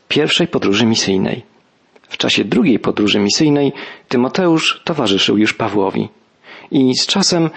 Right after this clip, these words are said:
stał się jednym z najbardziej oddanych apostołowi i sprawie Ewangelii uczniów i współpracowników misyjnych.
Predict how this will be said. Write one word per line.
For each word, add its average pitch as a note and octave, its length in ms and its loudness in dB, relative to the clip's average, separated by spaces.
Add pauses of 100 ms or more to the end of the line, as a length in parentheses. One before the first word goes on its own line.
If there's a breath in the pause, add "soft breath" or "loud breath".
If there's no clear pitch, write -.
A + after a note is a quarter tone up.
(200 loud breath)
stał E3+ 280 -2
się C#3+ 180 0
jednym C#3+ 340 2
z A#2+ 60 -4
najbardziej D3 540 0
oddanych B2+ 560 0
apostołowi A#2+ 720 0 (300 loud breath)
i G2+ 140 -2
sprawie - 380 -2
Ewangelii A#2 640 0 (260 loud breath)
uczniów - 560 -2 (440)
i A2+ 320 0
współpracowników C3+ 1000 0
misyjnych. G2 680 -2